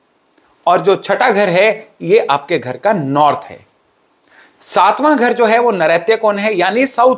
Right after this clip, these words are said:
वेस्ट, साउथ और वेस्ट के बीच का कोना। और आठवां घर भी जो है, ये साउथ से जुड़ा हुआ है, यानी साउथ की दीवार।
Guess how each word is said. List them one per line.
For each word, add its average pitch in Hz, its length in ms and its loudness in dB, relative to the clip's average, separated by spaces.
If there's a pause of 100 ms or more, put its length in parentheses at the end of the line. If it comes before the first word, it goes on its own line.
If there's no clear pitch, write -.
वेस्ट, 165 280 0 (380)
साउथ 214 400 -2
और 196 100 -4
वेस्ट 147 260 -6
के 247 120 -2
बीच 160 220 -4
का 190 140 -6
कोना। 185 360 -4 (1000)
और 202 280 0
आठवां 147 400 0
घर 196 160 0
भी 196 100 -2
जो 202 140 2
है, 202 200 0
ये 175 140 0
साउथ 143 280 0
से 170 180 -2
जुड़ा 175 200 2
हुआ 220 240 4
है, 226 160 2
यानी 185 380 -2 (340)
साउथ 220 400 0
की 196 560 -8 (500)
दीवार। 135 480 0